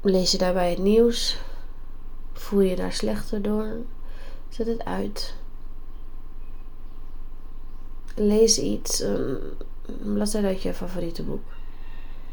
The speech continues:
Zo kies je weer ervoor om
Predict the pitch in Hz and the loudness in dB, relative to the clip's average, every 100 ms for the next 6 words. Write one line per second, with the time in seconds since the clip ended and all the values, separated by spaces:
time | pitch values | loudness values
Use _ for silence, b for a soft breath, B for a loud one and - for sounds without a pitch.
0 | b - - 190 208 214 214 220 254 330 | b 0 2 10 12 12 12 12 8 4
1 | - - 202 - 190 190 190 190 190 208 | 0 0 2 2 2 2 2 -2 0 0
2 | - - | -2 -4